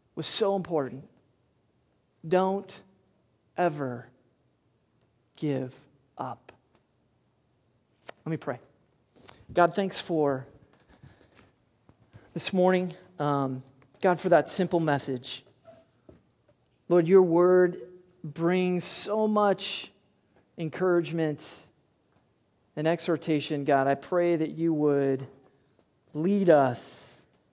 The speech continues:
into your shadow, Father, where we can be encouraged and where we can grow for the rest of our days. And God, we look forward to that salvation that you have offered to us,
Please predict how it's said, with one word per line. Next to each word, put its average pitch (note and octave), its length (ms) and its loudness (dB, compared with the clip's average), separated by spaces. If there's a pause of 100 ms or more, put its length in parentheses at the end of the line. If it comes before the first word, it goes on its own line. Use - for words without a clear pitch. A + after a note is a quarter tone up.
(840)
into E3+ 240 -2
your D#3+ 200 2
shadow, B2+ 580 0 (800)
Father, F3 380 4
where D#3 220 6
we F3 380 0
can F3+ 220 -8
be D#3 140 0
encouraged F3 760 0
and D3 220 -6
where D#3+ 180 2
we E3+ 180 0
can E3 240 -8
grow C#3 600 2 (360)
for D#3+ 120 -4
the C#3 100 0
rest D#3 720 2
of C#3+ 160 -2
our C#3 160 2
days. C3 600 -4 (360)
And D#3 80 -8
God, E3 200 6
we F3 100 6
look F3+ 180 4
forward F3 400 2
to E3 120 -6
that D3 380 4 (360)
salvation E3+ 640 2
that D3 120 -4
you E3 180 2
have D3+ 120 4
offered D3 440 0
to D3+ 200 -2
us, C3 380 -4